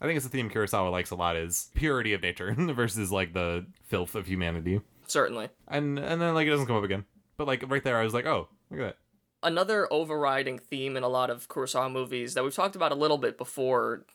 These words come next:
Speaker 2: that, uh, the Donald Ritchie book talks about a lot, is illusion versus reality. And this movie is probably the best distillation of that, where the illusion is the scandal and the reality is the trial. He's kind of literalized this overarching idea in a lot of movies.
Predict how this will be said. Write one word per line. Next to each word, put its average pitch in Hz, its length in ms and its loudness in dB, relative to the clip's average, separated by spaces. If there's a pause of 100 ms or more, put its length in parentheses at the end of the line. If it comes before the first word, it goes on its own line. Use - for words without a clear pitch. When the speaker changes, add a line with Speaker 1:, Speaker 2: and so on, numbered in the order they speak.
Speaker 2:
that, 127 340 -4
uh, 123 140 0
the 123 120 -14
Donald 151 260 0
Ritchie 185 180 -2
book 139 180 -2
talks 139 180 -2
about 131 140 0
a 123 40 0
lot, 131 260 0
is 139 100 0
illusion 151 440 0
versus 135 340 -2
reality. 151 560 0 (300)
And 156 360 0
this 269 280 -4
movie 247 260 -2
is 180 120 -2
probably 175 380 0
the 147 100 0
best 131 280 -2
distillation 135 540 -4
of 170 140 -6
that, 180 280 0
where 127 400 -2
the 160 80 0
illusion 156 540 2
is 143 200 -2
the 139 100 -6
scandal 131 540 2
and 127 80 -4
the 131 60 -4
reality 127 580 0
is 127 140 -4
the 120 100 -8
trial. 139 460 0 (300)
He's 175 200 -6
kind 170 200 0
of 143 200 -4 (100)
literalized 156 1120 2
this 143 540 0
overarching 143 640 2
idea 127 460 2
in 135 100 2
a 139 40 0
lot 131 200 2
of 131 80 -4
movies. 127 300 -2